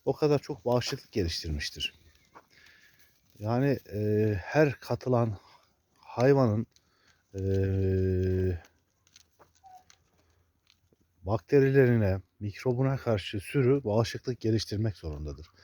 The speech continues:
Dolayısıyla, e, sürekli yayılım görmüş, dahi görmüş,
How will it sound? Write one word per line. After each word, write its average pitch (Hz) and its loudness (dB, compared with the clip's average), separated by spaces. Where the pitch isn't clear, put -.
Dolayısıyla, 139 2
e, 117 -10
sürekli 139 0
yayılım 123 6
görmüş, 95 0
dahi 113 2
görmüş, 98 0